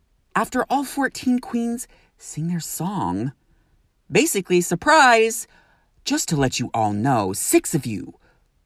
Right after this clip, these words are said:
will be going home. Like, what? Six of you will be, six of you will be going home. Like, is that a real way to construct a show? I just don't get it. And,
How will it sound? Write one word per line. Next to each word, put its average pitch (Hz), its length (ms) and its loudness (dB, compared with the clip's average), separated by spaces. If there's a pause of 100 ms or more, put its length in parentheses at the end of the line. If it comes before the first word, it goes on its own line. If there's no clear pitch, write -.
(240)
will 131 140 -4
be 131 100 2
going 113 320 -2
home. - 440 -12 (960)
Like, 160 140 -8 (260)
what? - 460 -10 (640)
Six - 380 -4
of 196 120 -2
you 196 100 -2
will 180 120 0
be, 165 140 -4 (560)
six - 400 -2
of 160 100 0
you 131 120 2
will 107 140 -2
be 113 120 -2
going 104 300 -4
home. - 380 -10 (760)
Like, 156 140 -4
is 170 80 2
that 277 160 2
a 370 60 0
real 208 260 2
way 127 480 0 (540)
to - 120 -10
construct 127 520 -8 (640)
a 104 80 -12
show? 113 520 -8 (840)
I 392 80 -4
just - 200 -4
don't 127 220 0
get 107 220 -2
it. 107 200 -2
And, 160 160 0